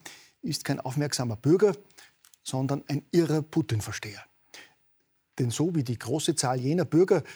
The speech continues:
die das Coronavirus von Anfang an nie geleugnet, sondern die Maßnahmen kritisiert haben, von Beginn an als Corona-Leugner diffamiert und attackiert wurden,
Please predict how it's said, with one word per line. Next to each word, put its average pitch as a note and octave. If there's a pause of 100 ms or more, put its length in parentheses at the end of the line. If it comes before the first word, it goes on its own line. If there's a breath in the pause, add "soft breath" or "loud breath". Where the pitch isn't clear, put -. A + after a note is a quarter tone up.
(100)
die -
das C3
Coronavirus D3+
von C#3+
Anfang E3+
an D#3
nie D#3+
geleugnet, E3+ (420 loud breath)
sondern C#3
die C#3
Maßnahmen D3
kritisiert C3
haben, A#2 (480 loud breath)
von B2
Beginn C#3+
an D3+
als C#3
Corona-Leugner D#3
diffamiert C3+
und C3
attackiert B2+
wurden, D#3+